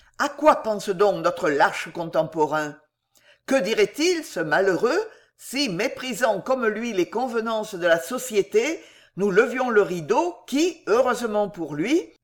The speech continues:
dérobe les turpitudes de sa vie privée au ridicule public, pour ne pas dire à l'exécration publique?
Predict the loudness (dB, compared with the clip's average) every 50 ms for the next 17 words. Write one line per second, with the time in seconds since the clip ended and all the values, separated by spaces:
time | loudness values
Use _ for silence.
0 | _ _ _ _ -14 -8 -2 0 0 2 2 0 0 0 0 0 -2 -2 -2 -2
1 | -6 -6 -6 -4 -6 -6 -4 -4 -4 -4 0 -2 0 0 -2 -4 -2 -2 -2 -2
2 | -4 -6 -6 -8 -6 -4 -4 -4 -2 -2 0 0 0 0 0 -4 -4 -6 -6 -8
3 | -8 -6 -2 -2 -2 -2 -4 -8 -6 -4 -4 -2 -2 -2 -4 -6 -10 -20 _ _
4 | _ _ -4 -2 -2 0 -2 -2 0 2 0 0 0 -4 -6 -4 -2 -2 0 0
5 | -2 -4 -6 -6 -6 -6 -4 -4 -6 -6 -6 -6 -8 -8 -6 -6 -6 -6 -6 -4
6 | -2 0 0 -2 -2 -4 -10